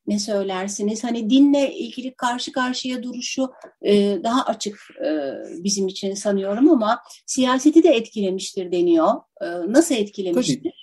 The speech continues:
Speaker 2: Tabii, çünkü Orta Çağ'ın sonuna doğru skolastik felsefenin etkisinin azaltılmasıyla beraber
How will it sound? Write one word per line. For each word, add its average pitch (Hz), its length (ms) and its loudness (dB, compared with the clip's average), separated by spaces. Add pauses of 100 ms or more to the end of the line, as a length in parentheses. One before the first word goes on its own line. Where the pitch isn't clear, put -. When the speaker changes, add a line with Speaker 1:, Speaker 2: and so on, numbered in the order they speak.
(360)
Speaker 2:
Tabii, 143 240 -2
çünkü 165 440 -4 (100)
Orta 156 360 -2
Çağ'ın 156 260 -2
sonuna 165 460 -6
doğru 143 180 2
skolastik 151 760 -6
felsefenin 135 560 -4
etkisinin 135 640 -8
azaltılmasıyla 127 1000 -2
beraber 113 540 -6